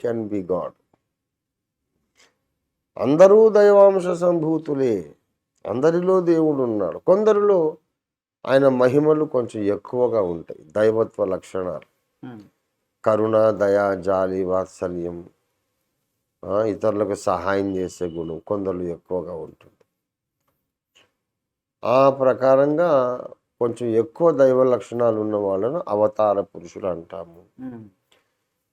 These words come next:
Speaker 1: అందులో అవతార పురుషులు దశావతారాలే కాకుండా ఇంకా చాలా చాలా దైవాంశ సంభూతులు ఉన్నారు.
Speaker 2: మ్మ్.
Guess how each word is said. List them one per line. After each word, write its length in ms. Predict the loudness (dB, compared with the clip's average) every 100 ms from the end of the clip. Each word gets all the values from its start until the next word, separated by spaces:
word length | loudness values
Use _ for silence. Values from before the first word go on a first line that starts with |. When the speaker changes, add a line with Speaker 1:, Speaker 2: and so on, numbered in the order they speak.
| _ _ _ _ -4
Speaker 1:
అందులో 400 | 0 2 4 6 6 4 2 -2 -6 -14 -20 _ _ _ _ _ _ _ _ _ _ _ _ _ _ _ _ _ _ _ 0
అవతార 440 | 2 4 6 6 4 0
పురుషులు 360 | -4 -2 -2 -2 0
దశావతారాలే 1000 | 0 2 2 2 2 2 2 2 0 -2 -2
కాకుండా 440 | -2 -4 -6 -8 -10 _ _ _ _ _ _ _ -4
ఇంకా 160 | 0 0 0
చాలా 240 | 0 -2 0
చాలా 280 | 0 2 4 6 6 4 2
దైవాంశ 440 | 2 2 0 -2 -8 -6
సంభూతులు 540 | -6 -4 -6 -6 -6 -6
ఉన్నారు. 340 | -4 -4 -6 -12 _ _ -20
Speaker 2:
మ్మ్. 140 | -20